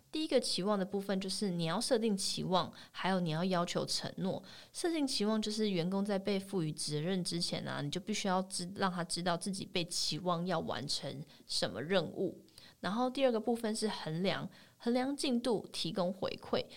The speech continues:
经人-，经理人必须要用，呃，量化的目标，订定有效、简易的衡量方式和工具，来检视员工是否做到之前先前自己承-，做出的一个许诺，而且比对领导人的期望，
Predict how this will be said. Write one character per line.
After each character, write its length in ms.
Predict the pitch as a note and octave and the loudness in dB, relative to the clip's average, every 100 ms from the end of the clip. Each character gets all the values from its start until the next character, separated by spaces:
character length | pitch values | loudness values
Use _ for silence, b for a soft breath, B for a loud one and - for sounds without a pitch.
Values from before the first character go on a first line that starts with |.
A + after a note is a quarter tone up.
| B B - | B B -6
经 200 | D4+ D#4+ | 0 2
人-， 220 | A3+ A3+ | 2 0
经 160 | C#4+ D4+ | 0 2
理 120 | G3 | 4
人 240 | D#3+ D3+ | 4 2
必 160 | F#3+ G#3+ | 2 0
须 160 | - | 2
要 160 | G#3 G3+ | 2 4
用， 280 | G#3+ F#3+ F3 | 4 2 0
呃， 180 | F3+ D#3 | 0 0
量 260 | F3 B3 F#3 | 4 4 2
化 180 | G#3+ F3+ | 0 0
的 80 | E3 | 2
目 180 | G3 | 2
标， 320 | F#3 E3 D#3 E3 | 2 2 2 0
订 220 | - F#3+ | 0 2
定 240 | F#3 E3 E3 | 2 0 0
有 200 | C#3 - | -2 2
效、 400 | - G#3+ - - | 4 4 4 -2
简 260 | - F3+ D#3 - | -2 -2 -2 -2
易 180 | G#3 | -2
的 140 | F3+ D3+ | -2 -2
衡 260 | - D#3 | -2 -2
量 160 | D#3+ D#3+ | 0 -2
方 240 | - F#3 | 0 -2
式 140 | F#3+ F#3 | 0 -2
和 180 | F#3+ F3+ | 0 0
工 280 | F3+ F3+ F3+ | 2 2 2
具， 220 | - G3 - B B | 0 -2 -4 B B
来 180 | F#3+ F#3+ | 0 2
检 240 | - - | 2 0
视 160 | - G3+ | 0 2
员 180 | F3 E3+ | 2 0
工 160 | F3+ | 0
是 160 | F#3 F#3+ | 0 -2
否 160 | F3 | -2
做 140 | D#3 E3 | -4 0
到 140 | D#3+ | -2
之 120 | E3 | -2
前 220 | E3+ E3 E3 | -4 -2 0
先 240 | - E3+ | 0 0
前 260 | - D#3 D3 | 0 -2 -4
自 140 | F3 | -6
己 240 | - - - | -6 -8 -6
承-， 220 | - - - | -8 -8 -6
做 200 | - F#3 | -2 -2
出 180 | - E3 | 0 -2
的 60 | |
一 40 | C3+ | 0
个 80 | |
许 320 | D3+ - D#3+ - | 0 -2 -2 -2
诺， 240 | F3+ E3+ - B B B | 0 0 -2 B B B
而 100 | G#3 | 0
且 160 | A3+ | 0
比 160 | G3+ F3+ | 0 0
对 180 | G3+ F3+ | 0 0
领 160 | D#3 | 0
导 140 | F3+ D#3 | 2 2
人 140 | C3 | 0
的 60 | D3 | -2
期 300 | - - C#3 | -2 -2 0
望， 260 | F3+ D3 | 0 0